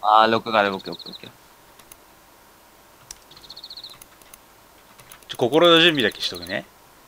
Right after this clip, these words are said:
Speaker 1: ああ。
Speaker 2: どうせあの赤、赤い顔だろ？違うがん。
Speaker 1: え、違う、違うんですけど。
Speaker 2: <laughs> 違うや。
Speaker 1: この、多分、川のところを行くと、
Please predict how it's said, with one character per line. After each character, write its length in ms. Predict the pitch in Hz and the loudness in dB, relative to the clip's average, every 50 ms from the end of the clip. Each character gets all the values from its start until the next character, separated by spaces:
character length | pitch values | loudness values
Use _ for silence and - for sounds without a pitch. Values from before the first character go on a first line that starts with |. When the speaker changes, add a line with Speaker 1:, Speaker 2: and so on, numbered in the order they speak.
| _ - - - - - | _ -20 -20 -14 -6 0
Speaker 1:
あ 300 | 113 110 104 101 98 98 | 2 2 2 2 0 -4
あ。 40 | - - - - - - - - - - - - - - - - - - - - - - - | -12 -18 -20 -20 -20 -20 -20 -20 -20 -20 -18 -18 -16 -18 -18 -18 -18 -20 -20 -20 -20 -4 0
Speaker 2:
ど 100 | - 180 | 2 4
う 40 | 190 | 6
せ 80 | 190 214 | 6 8
あ 60 | 202 | 8
の 100 | 196 196 | 8 8
赤、 180 | 196 - 202 | 8 8 8
赤 220 | 185 185 - 214 196 | 6 8 8 6 6
い 60 | 185 | 6
顔 160 | 151 127 117 | 6 4 4
だ 100 | 117 120 | 6 6
ろ？ 200 | 117 123 147 180 - - - - - _ - - - _ _ _ - - - - _ _ - - - - - - | 6 6 6 4 2 -2 -18 -20 -20 _ -20 -20 -20 _ _ _ -20 -20 -20 -20 _ _ -20 -20 -20 -18 -12 -6
違 60 | 107 101 113 113 | -2 0 0 0
う 40 | 107 | 0
が 320 | 104 101 101 98 98 95 87 | 0 0 0 0 -2 -4 -6
ん。 40 | 95 | -8
Speaker 1:
え、 20 | |
違 20 | |
う、 720 | 95 - - - 120 110 101 - 135 - - 165 - - 180 | -12 -12 -8 -4 0 0 2 2 2 2 0 0 2 2 2
違 40 | 196 | 2
う 20 | 101 | 4
ん 40 | - | 2
で 80 | 160 147 | 2 2
す 80 | - | 2
け 80 | - 156 | 0 -2
ど。 100 | 82 80 | 0 0
Speaker 2:
<laughs> 220 | - 139 - - - - - | 0 -2 -2 -4 -8 -4 -2
違 200 | - 117 110 104 | 0 2 2 2
う 40 | 95 | 2
や。 120 | 98 101 - - - - - - - 240 - - - _ _ _ _ _ _ _ _ _ - - _ _ _ _ - | 2 0 -2 -4 -12 -14 -14 -14 -12 -12 -14 -16 -18 _ _ _ _ _ _ _ _ _ -20 -20 _ _ _ _ -2
Speaker 1:
こ 180 | - 120 117 110 | 0 2 2 4
の、 540 | 113 113 113 110 110 110 110 113 - - _ _ _ _ _ _ _ - | 4 4 6 6 6 6 6 4 2 0 _ _ _ _ _ _ _ -12
多 260 | - - 247 247 359 | -2 2 2 2 2
分、 680 | 285 226 139 123 120 120 123 123 110 101 92 87 95 - _ - - _ | 4 2 2 2 2 0 0 -2 -2 -2 -4 -6 -10 -16 _ -20 -20 _
川 440 | - - 139 143 165 190 208 214 220 | -6 0 2 4 4 6 4 4 4
の 180 | 220 220 220 214 | 2 0 0 0
と 100 | 214 208 | -2 -2
こ 280 | - - 226 220 226 | -2 0 2 4 4
ろ 120 | 220 226 208 | 4 4 4
を 80 | 151 | 4
行 140 | 123 117 104 | 2 2 -2
く 180 | - - 139 - | -6 -10 -12 -8
と、 500 | - - 165 165 151 120 92 - - | -4 0 4 4 4 4 2 0 -4